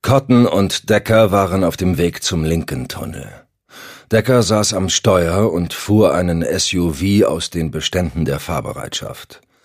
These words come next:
„Ich frage mich, wieso die Leute von der N S A unbedingt private Serviceleister engagieren müssen“, meinte Cotton, während sie die Hälfte des Hudson bereits hinter sich hatten. „Sie können ja mal eine Anfrage an die Kollegen richten“,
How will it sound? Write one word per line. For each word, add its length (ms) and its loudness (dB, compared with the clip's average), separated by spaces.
„Ich 200 0
frage 320 4
mich, 240 4
wieso 320 6
die 100 6
Leute 320 4
von 160 4
der 160 6
N 120 2
S 280 0
A 300 4
unbedingt 640 2
private 520 -2
Serviceleister 1000 0
engagieren 580 -4
müssen“, 380 -6
meinte 300 -6
Cotton, 440 -10
während 280 -2
sie 120 -4
die 100 -4
Hälfte 380 -2
des 260 -6
Hudson 420 -4
bereits 380 -8
hinter 260 -8
sich 280 -12
hatten. 340 -16
„Sie 140 -4
können 200 4
ja 80 6
mal 200 6
eine 240 4
Anfrage 580 2
an 100 2
die 120 -2
Kollegen 420 4
richten“, 420 0